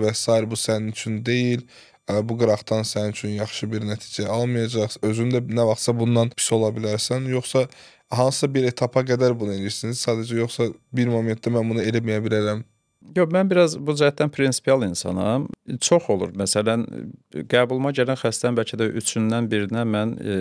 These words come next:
Speaker 2: imtina edirəm xəstəni əməliyyat eləməkdən. E, hətta bu sadəcə bədən şəkilləndirmə əməliyyatlarına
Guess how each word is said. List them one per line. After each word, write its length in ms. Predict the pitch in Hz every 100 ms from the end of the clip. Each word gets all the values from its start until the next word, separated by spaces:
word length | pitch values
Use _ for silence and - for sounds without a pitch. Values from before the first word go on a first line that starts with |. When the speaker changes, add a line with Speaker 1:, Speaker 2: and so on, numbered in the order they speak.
| -
Speaker 2:
imtina 340 | 101 95 104 104
edirəm 260 | 85 87 107
xəstəni 400 | 98 - 87 87
əməliyyat 340 | 85 87 - -
eləməkdən. 500 | 82 78 - 82 -
E, 240 | - - 62 67
hətta 320 | 98 98 110 104 - - - - - _ _ -
bu 80 | 113
sadəcə 380 | - 127 123 123
bədən 200 | 117 120
şəkilləndirmə 640 | - 110 113 110 107 107 113
əməliyyatlarına 540 | 107 101 - 104 107